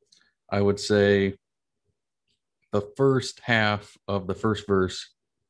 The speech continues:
is pretty slow. Kix is singing about drinking whiskey at a bar and wanting his woman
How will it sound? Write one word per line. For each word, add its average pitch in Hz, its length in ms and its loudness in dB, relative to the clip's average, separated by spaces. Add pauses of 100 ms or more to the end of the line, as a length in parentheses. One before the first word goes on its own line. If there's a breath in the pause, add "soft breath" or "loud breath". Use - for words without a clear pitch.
(720)
is 101 100 -8
pretty 110 200 0
slow. 90 460 -2 (1000)
Kix - 400 0
is 101 240 0
singing 104 200 4
about 95 400 2 (840)
drinking 120 300 2
whiskey 107 300 0
at 98 40 2
a 95 40 0
bar 98 500 0
and 90 160 -4
wanting 92 240 -4
his 92 180 -4
woman 104 380 2